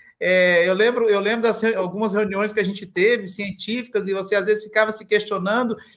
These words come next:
e você sempre uma excelente, excelente, é, é, é, clínica, excelente cirurgiã,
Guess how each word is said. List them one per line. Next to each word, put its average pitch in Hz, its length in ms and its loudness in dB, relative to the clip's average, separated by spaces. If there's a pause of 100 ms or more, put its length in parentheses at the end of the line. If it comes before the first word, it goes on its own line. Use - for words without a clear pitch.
e 147 40 -16
você 196 260 2
sempre 247 380 -2
uma 240 120 -2
excelente, 240 640 -2
excelente, 233 580 -2 (320)
é, 185 120 2
é, 170 680 2
é, 156 40 0
clínica, 226 840 0
excelente 214 420 0
cirurgiã, 208 680 0